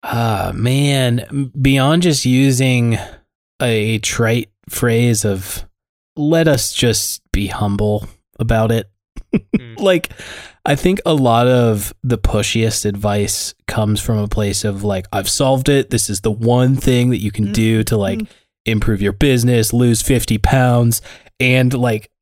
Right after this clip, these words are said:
Speaker 1: th-, find the hottest partner you can." You know, like, a lot of it, like,
Speaker 3: <laughs>
Speaker 1: uh, you know, like, even those clickbait headlines or th-, the, you know, the tips and tricks to make it in business or whatever is, like, I,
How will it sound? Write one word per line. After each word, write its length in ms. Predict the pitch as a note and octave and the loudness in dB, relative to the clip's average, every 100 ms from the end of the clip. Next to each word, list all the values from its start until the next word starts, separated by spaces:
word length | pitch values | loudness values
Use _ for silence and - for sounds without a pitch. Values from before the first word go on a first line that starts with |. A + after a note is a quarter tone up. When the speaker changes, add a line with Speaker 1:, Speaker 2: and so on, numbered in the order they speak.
| _ _ - | _ _ -10
Speaker 1:
th-, 180 | - | -8
find 320 | - D3 C3+ B2+ | -2 0 2 2
the 60 | |
hottest 420 | - C#3+ B2 B2 - | 0 2 2 2 2
partner 280 | C#3 B2+ B2 | 2 2 2
you 160 | B2 | 2
can." 240 | A#2+ A#2+ - | 2 -2 0
You 160 | D#3 D3+ | 0 2
know, 160 | D3+ C3+ | 2 2
like, 220 | C#3 C3 | 0 0
a 80 | C3+ | 0
lot 220 | C3+ C#3+ | 2 2
of 80 | E3 | 2
it, 260 | F3 - _ _ - | 2 0 _ _ -2
like, 280 | C#3+ C#3 C3 C4 C4+ - - G#3+ | 0 2 0 -6 -8 -12 -12 -12
Speaker 3:
<laughs> 420 | B3+ - - - | -12 -14 -12 -4
Speaker 1:
uh, 160 | A#2 - | -4 -2
you 140 | F3 F#3 | 0 2
know, 220 | C3 D#3+ | 4 2
like, 240 | D3 D3+ | 2 2
even 180 | F3 F3+ | 2 4
those 140 | F#3 E3 | 2 2
clickbait 640 | - D3 D#3 D#3 C#3+ A#2+ _ _ _ | 2 0 2 2 2 0 _ _ _
headlines 800 | - C3 D3 B2+ A2+ A2 A2 - - | 0 2 4 4 4 2 0 -4 -6
or 540 | - B2+ B2 A#2 A2+ A2+ C3 | 0 2 4 4 2 -2 -4
th-, 160 | - C#3 | -4 -2
the, 140 | B2+ B2 | -2 0
you 80 | A#2 | 0
know, 120 | G2+ | 0
the 80 | G#2 | -2
tips 340 | - B2+ - | -2 -2 0
and 120 | A#2 | 0
tricks 360 | - A#2+ A2+ - | 0 0 -2 -2
to 80 | A#2 | -2
make 220 | G2+ G#2 | -2 -2
it 60 | A2+ | -2
in 140 | A#2 | -2
business 340 | G2 G#2+ G2+ G2 | 0 0 -2 -2
or 60 | |
whatever 320 | G2 F#2+ F#2+ | -4 -4 -4
is, 120 | F#2+ G2 | -4 -4
like, 180 | G2 - _ _ _ _ | -8 -12 _ _ _ _
I, 280 | - B2 B2 | -2 0 0